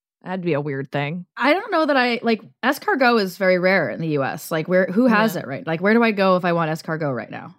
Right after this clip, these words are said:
Speaker 1: A French
Speaker 2: No
Speaker 1: restaurant.
Speaker 2: idea. Gotta find a French restaurant.
Speaker 1: Yeah.
Speaker 2: That's it.
Speaker 1: I mean, I've had it at
Speaker 2: But even the
Speaker 1: there's
Speaker 2: ones
Speaker 1: a
Speaker 2: I'm thinking of, I don't know if they have escargot.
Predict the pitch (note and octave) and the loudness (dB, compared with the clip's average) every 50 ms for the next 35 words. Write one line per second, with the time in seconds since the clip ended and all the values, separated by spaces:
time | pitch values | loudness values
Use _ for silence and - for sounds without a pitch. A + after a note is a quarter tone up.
0 | _ - A4 - - A#4 B4 A4 - G3 G#3 G#3 G#3 G3 F#3+ F3+ E3+ E3 D3 B2+ | _ -8 -8 -6 -4 -4 -4 0 0 2 2 2 2 2 2 0 -2 -2 -4 -4
1 | A#2+ - - _ _ _ - A3 A3 A3 - A#3+ A3 G#3+ G#3 G3 G#3+ F#3+ F#3 F3+ | -6 -10 -14 _ _ _ -2 0 0 2 2 2 2 2 2 0 0 0 0 -2
2 | - - D#3+ - - - - - - _ _ _ _ B3+ C4 C4 A#3+ A#3 A3+ A3+ | -4 -8 -10 -12 -14 -16 -16 -18 -20 _ _ _ _ -6 -4 -2 -2 -2 -4 -6
3 | A3 - - F#3+ F3 E3+ - C#3+ G#2+ - _ _ _ _ _ _ - G3+ G3+ G3+ | -10 -10 -6 -6 -6 -6 -6 -10 -12 -12 _ _ _ _ _ _ -8 -6 -6 -4
4 | G3+ G3+ A3 G#3 A3 A3 G#3 G#3+ G#3 - - - F#3 F3+ F3+ F3+ F3+ F3+ F3 E3+ | -4 -6 -6 -6 -6 -6 -4 -4 -4 -4 -2 -2 0 0 2 2 2 2 0 -2
5 | E3 - - _ - B3+ D4 C#4+ F#4 G4 F#4 F4 D4 D4 C4+ B3+ - B3 B3+ B3+ | -4 -8 -10 _ 0 2 2 4 4 4 2 2 2 4 2 4 4 4 2 4
6 | D#4 C4+ F#3+ E3 D#3+ E3 E3 E3 F#3 F#3+ F#3+ G3 G3 F#3+ G3+ F#3 F#3 F3+ F3 F3 | 4 4 4 4 2 2 0 0 0 0 0 -2 -2 -2 0 0 0 0 -2 -2
7 | E3+ E3+ - F3+ F3+ F#3 - F3+ - - G3 F#3 | -4 -6 -8 -8 -8 -6 -4 -4 -4 -6 -8 -12